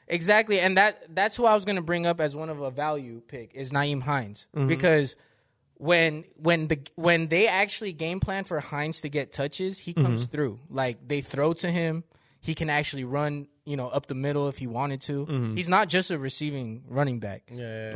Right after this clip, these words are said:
Speaker 2: Yeah.
Speaker 1: So Hines is actually a good guy there. But, you know, between the two, Taylor is the clear starter
Speaker 3: Yeah,
Speaker 1: for sure.
Speaker 3: yeah,
Speaker 2: Yeah.
Speaker 3: yeah.
Speaker 1: For sure. Um,
Speaker 2: Who, who do you guys value pick, Dougie?
Speaker 3: Uh, do you guys count Eckler as a value pick?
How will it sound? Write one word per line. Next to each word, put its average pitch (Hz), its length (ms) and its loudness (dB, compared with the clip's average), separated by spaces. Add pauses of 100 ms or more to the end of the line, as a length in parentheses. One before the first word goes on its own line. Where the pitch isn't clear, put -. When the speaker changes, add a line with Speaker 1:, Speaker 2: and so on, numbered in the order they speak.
Speaker 2:
Yeah. 123 60 8
Speaker 1:
So 170 100 6
Hines 226 280 4
is 247 140 2
actually 226 360 6
a 175 60 2
good 175 300 0
guy 180 200 4
there. 170 220 2
But, 160 300 2 (380)
you 240 120 0
know, 180 160 4
between 180 360 0
the 220 80 2
two, 226 180 0
Taylor 208 320 2
is 165 240 2
the 147 120 0
clear 131 280 -2
starter 110 340 -4
Speaker 3:
Yeah, 127 140 -2
Speaker 1:
for - 80 -4
sure. 117 100 -2
Speaker 3:
yeah, 107 120 -6
Speaker 2:
Yeah. 139 280 6
Speaker 3:
yeah. 95 80 -10 (140)
Speaker 1:
For 131 100 -8
sure. 107 300 -10 (460)
Um, 139 460 4
Speaker 2:
Who, - 200 2
who 185 200 8
do 214 60 6
you 202 80 6
guys 143 240 8
value 117 280 4
pick, 117 220 -4
Dougie? 135 320 -4 (2500)
Speaker 3:
Uh, 98 600 -10
do 101 320 -18
you 104 120 -14
guys 104 160 -10
count 110 280 -10
Eckler 123 360 -8
as 123 140 -6
a 123 40 -10
value 127 320 -10
pick? 143 240 -14